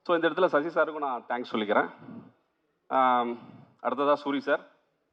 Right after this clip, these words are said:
சூரி சார் இந்த மாதிரி புலி, சிங்கம், இதுக்கு நடுவுல ஒரு, என்ன சொல்றது, ஒரு, ஒரு வேட்டைக்காரன். இது கொஞ்சம் மிஸ் ஆச்சுன்னா அதுக்கு அடிச்சிருன்ற மாதிரி அந்த பர்ஃபார்மன்ஸையும் விடக்கூடாது.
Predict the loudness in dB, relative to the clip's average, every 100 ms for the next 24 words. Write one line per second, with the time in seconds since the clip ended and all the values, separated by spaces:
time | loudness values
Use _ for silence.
0 | _ -6 -2 2 4 4 4 4 2 0
1 | 0 0 0 -4 -4 -4 -8 -2 -2 -2
2 | -6 0 2 2 0 -2 -2 -2 -2 -4
3 | -6 -14 _ _ -10 -4 -2 -2 -4 -4
4 | -4 -4 2 2 4 4 4 4 2 -6
5 | _ _ _ -10 -10 0 2 2 -4 -14
6 | -4 0 0 2 2 2 -2 2 2 4
7 | 4 4 4 0 0 -2 -2 2 4 4
8 | 2 -2 -12 _ _ -8 -2 0 2 2
9 | 0 -6 -2 0 0 2 2 2